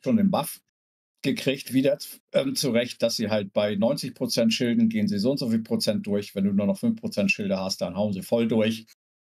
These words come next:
Aber im Augenblick hat man statt Panzerung einfach allen Schiffen ja einen fünfzig-prozentigen, äh, Damage Resistance gegen Ballistik gegeben.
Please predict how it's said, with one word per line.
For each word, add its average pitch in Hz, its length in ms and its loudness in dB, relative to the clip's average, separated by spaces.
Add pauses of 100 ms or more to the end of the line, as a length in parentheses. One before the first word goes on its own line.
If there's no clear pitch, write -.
Aber 123 240 0
im 110 80 -2
Augenblick 165 400 0
hat 147 160 -2
man 123 160 0
statt - 280 -2
Panzerung 120 720 -2
einfach 127 480 -2
allen 127 300 0
Schiffen 139 480 -2
ja 117 340 0
einen 113 300 6
fünfzig-prozentigen, 113 1200 -2 (160)
äh, 107 240 2 (220)
Damage 131 340 -2
Resistance 113 580 0
gegen 107 240 -2
Ballistik 95 460 -2
gegeben. 85 400 -10